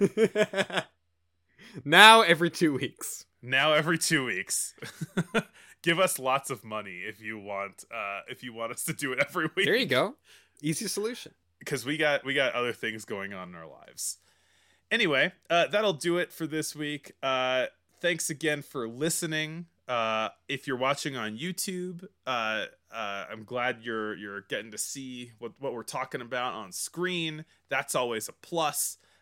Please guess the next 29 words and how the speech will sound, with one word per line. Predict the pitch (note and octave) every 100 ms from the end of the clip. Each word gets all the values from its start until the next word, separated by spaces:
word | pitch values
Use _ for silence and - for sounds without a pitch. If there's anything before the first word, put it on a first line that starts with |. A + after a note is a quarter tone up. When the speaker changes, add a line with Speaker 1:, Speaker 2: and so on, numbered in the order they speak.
| _
Speaker 2:
If | C#3 C3 - C3+
you | B2+ B2
want | A#2+ A2+ B2+ A#2
p-, | - -
to, | - C#3+ A#2+ A#2+ A#2 A2+ -
this | C3+
is | B2+
designed | A2+ B2 B2 B2+ C#3
to | C#3
be | B2
able | B2 A#2+
to | -
be | A2+
listened | G#2 C3+ - C3 C3
or | C3+ C3 B2
watched, | B2 B2 B2 - - - _ _
so, | - - A#2+ A2 G#2 - _ _ _
uh, | A#2 G#2 G2+ G2+ F#2
you | A#2+
can | - A#2 G#2+ G#2
always | A#2 A#2+ A#2+ A2
find | - A#2+ A2+
us | A2+ -
on | A2
your | G2+
podcast | - B2 A#2 - A#2 A2+ G2
app | A2 A2
of | G#2+
choice. | - - A#2+ A#2 -